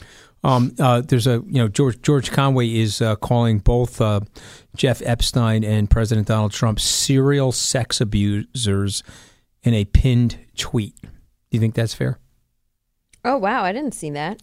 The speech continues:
Speaker 1: Yeah.
Speaker 2: I haven't been on Twitter today.
Speaker 1: Yeah,
Speaker 2: That
Speaker 1: but
Speaker 2: was
Speaker 1: you go,
Speaker 2: today?
Speaker 1: yeah, if you go to his Twitter feed, he basically says at the top of his Twitter feed,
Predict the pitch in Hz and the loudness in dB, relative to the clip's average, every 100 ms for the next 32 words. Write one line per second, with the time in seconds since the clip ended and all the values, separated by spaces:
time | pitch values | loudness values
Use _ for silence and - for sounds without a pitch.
0 | - 190 151 - 202 190 185 175 165 160 | -10 -6 -6 -4 -6 -4 -6 -6 -6 -8
1 | - 185 170 156 156 151 _ _ - 214 | -10 -10 -8 -8 -8 -10 _ _ -4 0
2 | 214 123 131 180 233 330 139 107 127 120 | 0 0 0 2 0 0 0 0 0 2
3 | 127 117 120 - - 131 123 - 104 101 | 2 2 0 0 0 2 0 -2 0 0
4 | 113 - _ _ _ _ _ 127 113 117 | -4 -12 _ _ _ _ _ -4 0 0
5 | 113 - - 113 101 - 117 107 107 104 | 0 -4 -4 -4 -4 -4 -2 0 -2 -4
6 | - 113 - - 113 113 107 107 - 117 | -6 -8 -6 -4 -2 -2 -2 -4 -4 -4
7 | 120 107 - 101 101 | -2 -4 -4 -2 -2